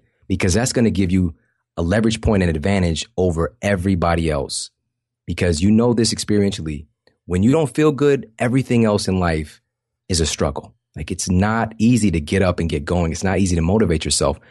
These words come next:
But those days that you feel great, you feel unstoppable. And you can have that more consistently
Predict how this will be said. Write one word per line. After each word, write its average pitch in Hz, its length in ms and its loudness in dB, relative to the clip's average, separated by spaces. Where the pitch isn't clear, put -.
But 90 220 0
those 120 240 2
days 117 240 2
that 92 120 -4
you 110 120 2
feel 107 220 0
great, 87 360 0
you 101 100 -2
feel 95 200 0
unstoppable. 78 640 -4
And 85 100 2
you 117 120 6
can 117 140 2
have 104 240 0
that 90 160 2
more 87 280 0
consistently 78 720 -4